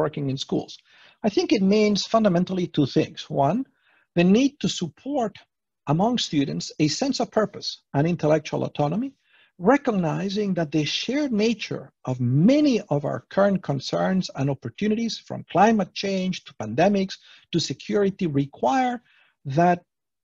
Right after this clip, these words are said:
everyone is educated to understand that these are shared challenges and has the capacity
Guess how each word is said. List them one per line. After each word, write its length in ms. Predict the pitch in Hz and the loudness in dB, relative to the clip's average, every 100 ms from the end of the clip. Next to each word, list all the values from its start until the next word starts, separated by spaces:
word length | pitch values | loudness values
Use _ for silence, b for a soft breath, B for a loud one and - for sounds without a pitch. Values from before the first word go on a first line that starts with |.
| - | -4
everyone 540 | 240 247 277 220 202 | -4 -2 -2 0 0
is 280 | 180 147 - - | -2 -4 -6 -2
educated 680 | 208 185 - 170 156 156 - | 0 -2 -4 -4 -4 -6 -8
to 140 | - - | -14 -6
understand 840 | 180 180 147 - - 196 127 - _ _ _ _ - | -4 -2 -4 -4 -4 -4 -6 -12 _ _ _ _ 2
that 200 | 143 135 | 2 2
these 220 | 208 170 | -2 -2
are 100 | 135 | -4
shared 400 | - 190 180 160 | -4 -4 -4 -2
challenges 560 | - 120 131 147 147 | -2 0 -2 -6 -8
and 140 | 160 139 | -8 -4
has 300 | 190 214 196 | 0 2 0
the 100 | - | -4
capacity 800 | - 151 - 254 220 131 107 | -6 -10 -2 -2 0 -6 -10